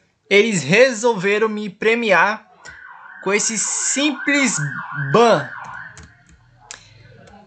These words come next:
Esse simples ban aqui, tá, gente? Primeira vez que eu tomo ban na minha vida.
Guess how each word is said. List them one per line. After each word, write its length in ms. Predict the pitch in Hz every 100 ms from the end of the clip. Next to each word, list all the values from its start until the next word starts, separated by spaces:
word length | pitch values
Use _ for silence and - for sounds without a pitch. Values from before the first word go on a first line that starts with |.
| -
Esse 280 | 160 160 190
simples 520 | - - 226 233 226
ban 320 | 151 147 208 214
aqui, 280 | 220 160
tá, 200 | 151 196
gente? 380 | 214 175 139 131 -
Primeira 360 | 156 185 226 247
vez 240 | 220 220
que 40 | 220
eu 80 |
tomo 240 | 196 208 196
ban 160 | 175
na 120 | 185 185
minha 180 | 196
vida. 460 | 180 151 180 233